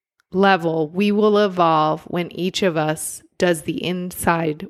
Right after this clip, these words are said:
work, the inner work, to gra-, gain greater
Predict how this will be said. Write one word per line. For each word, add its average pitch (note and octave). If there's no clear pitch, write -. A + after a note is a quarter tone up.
work, F3
the E3+
inner G#3+
work, D#3
to -
gra-, F#3
gain G3
greater F3